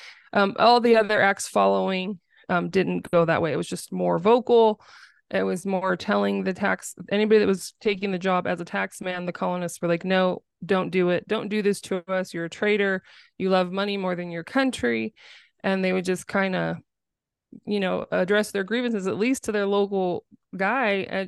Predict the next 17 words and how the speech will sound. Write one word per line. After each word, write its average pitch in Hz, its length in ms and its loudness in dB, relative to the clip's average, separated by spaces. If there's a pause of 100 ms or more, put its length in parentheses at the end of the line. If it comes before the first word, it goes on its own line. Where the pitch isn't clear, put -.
to 226 100 0
the 214 100 -2
point 277 400 -2
where, 214 760 -2 (180)
um, 185 360 -2 (1500)
by 214 180 4
the 208 100 0
time 254 380 2
the 240 180 4
act 214 300 0 (320)
was 202 200 2
in 208 200 -2
effect 202 520 0
in, 196 340 -6 (140)
in 190 200 0
November, 185 680 2 (1400)
nobody 208 640 0